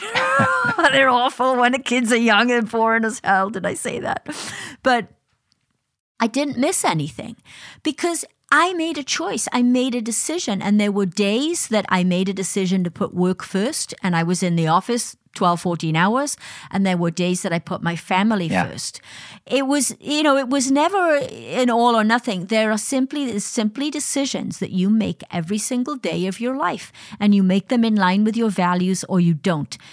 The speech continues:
Speaker 1: And if you don't make those decisions in line with your values, you end up feeling conflicted and, you know, tearing yourself apart, and you f-, and you feel guilty for one instead of the other. And I went through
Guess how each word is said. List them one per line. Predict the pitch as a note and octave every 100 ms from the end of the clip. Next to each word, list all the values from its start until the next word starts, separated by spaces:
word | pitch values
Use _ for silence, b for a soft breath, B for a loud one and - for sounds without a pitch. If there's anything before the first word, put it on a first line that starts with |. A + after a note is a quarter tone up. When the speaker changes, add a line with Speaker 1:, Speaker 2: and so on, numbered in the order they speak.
| B -
Speaker 1:
And | G#3
if | G#3+ G#3
you | A3
don't | A3 D4 D#4+
make | A#3 F#3
those | F3 -
decisions | F3 F#3+ F3 F#3 F3 - - - -
in | G3
line | F3+ F3 F3
with | E3
your | E3
values, | D#3+ D#3 E3+ G3 F#3+ G3
you |
end | - F#3 F#3+
up | F#3+
feeling | - F#3+ F#3 F3
conflicted | F#3 E3+ - F3 - F#3+ F3+ -
and, | F3 D#3+ E3 -
you | F#3+
know, | E3+
tearing | - F#3 F#3 F3
yourself | E3+ - E3 -
apart, | F3+ F3+ E3+ E3+ -
and | E3
you | E3+
f-, | D#3+ -
and | E3 E3
you | E3
feel | - E3+ F3
guilty | D#3 G3 F#3+ - F#3+ F3+ B B
for | - G3 F3
one | F3+ F3 F3+
instead | F3 - F3 E3+
of | D#3
the | F3+
other. | F3 E3 D3+ B B -
And | A3+
I | C4+
went | C4+ B3+ -
through | A#3+ A3+